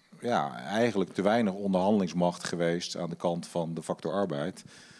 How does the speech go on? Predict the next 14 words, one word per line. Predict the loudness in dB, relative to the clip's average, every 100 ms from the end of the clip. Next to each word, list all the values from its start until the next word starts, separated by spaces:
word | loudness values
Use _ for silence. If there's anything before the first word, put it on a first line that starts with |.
| -20 -12
Eh, | -6 -4 -4 -2 -2
en, | 0 -2 -4 -4
nou, | -6 -6 -14 -20 -20 -20 -20 -20 -20 -8
hopelijk | 0 2 2 0
zien | 2 2
we |
op | 2
dit | 2 2
moment | 2 2
een | 0
beetje | 2 2 2 -2 -4
een | -4
soort, | -2 -2 -2 -6
eh, | -6 -4 -4